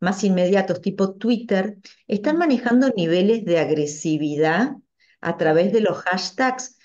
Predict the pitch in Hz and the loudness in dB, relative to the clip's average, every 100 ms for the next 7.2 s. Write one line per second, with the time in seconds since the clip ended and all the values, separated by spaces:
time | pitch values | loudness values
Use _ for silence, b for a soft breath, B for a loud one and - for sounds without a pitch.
0 | b - 190 233 240 262 208 190 196 226 | b -6 -2 2 2 4 2 4 2 0
1 | 233 - 202 170 156 156 180 185 165 151 | -4 -2 0 2 2 0 0 2 0 0
2 | 165 170 185 220 220 202 196 220 202 - | -2 -2 0 0 2 0 2 0 0 -2
3 | - 170 190 190 160 160 170 175 170 185 | -2 -4 -2 0 0 0 0 -2 -4 -4
4 | 165 156 151 156 B B 190 196 240 262 | -2 -2 -4 -8 B B 0 4 4 4
5 | 240 226 240 254 202 208 240 214 165 160 | 4 4 2 2 0 0 2 2 0 -2
6 | 190 202 202 214 196 185 196 196 226 240 | 0 2 2 2 4 2 -2 0 0 2
7 | 247 | -2